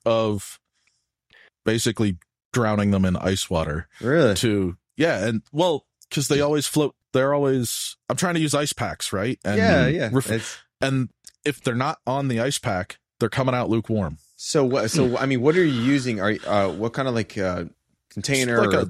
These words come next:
Speaker 2: thermal?
Speaker 1: lunchbox.
Speaker 2: Just a
Speaker 1: When we're,
Speaker 2: lunchbox type
Speaker 1: yeah.
Speaker 2: thing?
Speaker 1: Well,
Speaker 2: I
Speaker 1: again, I'm not taking full coolers
Speaker 2: Yeah,
Speaker 1: in the
Speaker 2: yeah,
Speaker 1: back
Speaker 2: yeah.
Speaker 1: of the
Speaker 2: You're
Speaker 1: car,
Speaker 2: not saying, like,
Speaker 1: right?
Speaker 2: a Yeti or something like that. Yeah, yeah, I
Speaker 1: Right.
Speaker 2: got you.
Speaker 1: So it's, it's like a lunchbox you would take. It's a fabric lunchbox, and it,
Speaker 2: Yeah. I
Speaker 1: again,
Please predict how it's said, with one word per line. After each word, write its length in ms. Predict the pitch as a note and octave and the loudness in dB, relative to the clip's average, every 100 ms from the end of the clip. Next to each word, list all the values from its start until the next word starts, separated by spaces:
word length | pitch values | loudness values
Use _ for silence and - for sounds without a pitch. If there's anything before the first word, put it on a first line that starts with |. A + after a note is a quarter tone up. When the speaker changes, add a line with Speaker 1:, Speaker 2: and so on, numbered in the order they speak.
| F#2+ G2+ | -2 -2
Speaker 2:
thermal? 260 | A#2 A2+ | 0 0
Speaker 1:
lunchbox. 360 | G2+ A2+ - - | -2 -4 -10 -12
Speaker 2:
Just 180 | - G#2+ | -10 -6
a 20 | |
Speaker 1:
When 260 | F#2 F#2+ B2+ | 0 0 4
we're, 100 | C3 | 4
Speaker 2:
lunchbox 220 | B2 - | 2 0
type 220 | C3 B2 | -2 0
Speaker 1:
yeah. 220 | A2+ A#2+ | 0 0
Speaker 2:
thing? 80 | C3+ - - - - | -2 -8 -20 -20 -6
Speaker 1:
Well, 180 | E3+ F3 _ - | -2 -2 _ -4
Speaker 2:
I 80 | A2 | 0
Speaker 1:
again, 300 | F#3 B2 F#2 - | 0 -2 -6 -4
I'm 120 | C#3 | 0
not 160 | E3 - | 0 -2
taking 280 | F#3 F3 | -2 -2
full 220 | D3 D#3 C#3 | -2 -2 -2
coolers 480 | E3 C#3 E2+ E2 | 0 0 0 -4
Speaker 2:
Yeah, 160 | C#3+ D3 | 0 4
Speaker 1:
in 60 | C#3 | 4
the 60 | |
Speaker 2:
yeah, 60 | B2+ | 2
Speaker 1:
back 60 | |
Speaker 2:
yeah. 60 | A2 | 2
Speaker 1:
of 40 | |
the 60 | G#2 | 0
Speaker 2:
You're 80 | A2 | 0
Speaker 1:
car, 100 | A#2 | 0
Speaker 2:
not 60 | |
saying, 140 | B2 F2+ | 0 0
like, 140 | F2 | 0
Speaker 1:
right? 200 | E2 A#2 A#2 | 2 2 2
Speaker 2:
a 20 | |
Yeti 200 | G2+ G2 | 0 -2
or 40 | |
something 220 | F#2+ F#2 | -4 -8
like 140 | F#2 F#2 | -8 -6
that. 100 | F2 | -2
Yeah, 180 | G2 F#2 | 0 2
yeah, 40 | |
I 40 | F2+ | 2
Speaker 1:
Right. 80 | |
Speaker 2:
got 200 | F2+ F2 | 2 0
you. 60 | - | 0
Speaker 1:
So 180 | E3+ D3+ | 2 0
it's, 320 | D3 - - - | 0 -2 -4 -4
it's 240 | D3+ - - C3 | -2 -2 -4 -2
like 200 | C3 C3 | -2 0
a 40 | |
lunchbox 680 | A#2+ B2 E3+ - A#2 A2 - | 0 0 0 0 0 -2 0
you 100 | A#2 | 0
would 180 | B2 G#2 | 0 -2
take. 380 | - B2 A#2+ - | -4 -2 -2 -4
It's 120 | G#2 | -6
a 40 | |
fabric 600 | G2+ F2 A#2+ B2 C3 A#2+ - _ _ _ _ - | -4 -2 -2 0 -2 -4 -14 _ _ _ _ -8
lunchbox, 540 | G#2+ A2 A2 G#2 F#2+ - | -4 -2 0 0 -2 -2
and 160 | G2+ G3 | 0 0
it, 60 | |
Speaker 2:
Yeah. 80 | G#2 - _ _ _ _ _ | -2 -4 _ _ _ _ _
I 120 | - | -2
Speaker 1:
again, 120 | E3+ | 0